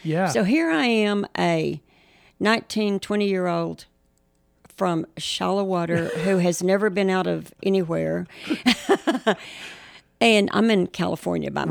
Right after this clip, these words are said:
Speaker 2: myself. <laughs>
Speaker 1: Yeah,
Speaker 2: You
Speaker 1: yeah,
Speaker 2: know?
Speaker 1: yeah.
Speaker 2: Um, but God was working. Now, I still hadn't, you know, w-, we, we hadn't gone to church in a long time because we
Speaker 1: Yeah.
Speaker 2: were moving around
Speaker 1: Sure,
Speaker 2: and all that
Speaker 1: yeah.
Speaker 2: kind of stuff.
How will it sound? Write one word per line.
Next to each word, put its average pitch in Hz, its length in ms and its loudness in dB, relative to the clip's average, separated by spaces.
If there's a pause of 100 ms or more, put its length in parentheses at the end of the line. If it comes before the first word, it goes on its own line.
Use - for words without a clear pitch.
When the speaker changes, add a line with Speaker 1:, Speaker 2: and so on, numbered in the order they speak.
Speaker 2:
myself. - 360 -4
<laughs> - 40 0
Speaker 1:
Yeah, 240 480 6
Speaker 2:
You 170 100 4
Speaker 1:
yeah, 135 220 0
Speaker 2:
know? 147 80 -14 (100)
Speaker 1:
yeah. 156 340 -4 (240)
Speaker 2:
Um, 196 520 2
but 196 320 2
God 262 260 4
was 214 260 -4
working. 175 1040 -2
Now, 180 320 2
I 196 80 0
still 247 240 2
hadn't, 269 420 0
you 208 120 2
know, 180 220 4
w-, - 220 -4
we, 220 220 2
we 196 200 0
hadn't 208 260 0
gone 233 160 0
to 233 80 -4
church 196 320 -2
in 175 80 0
a 165 80 -2
long 160 260 0
time 160 400 -2
because 160 280 -4
we 180 40 2
Speaker 1:
Yeah. 180 60 2
Speaker 2:
were 165 80 0
moving 175 340 4
around 196 800 4
Speaker 1:
Sure, 180 60 0
Speaker 2:
and 170 100 0
all 175 140 4
that 254 160 4
Speaker 1:
yeah. 226 60 -4
Speaker 2:
kind 208 140 -2
of 196 80 -4
stuff. 170 400 -4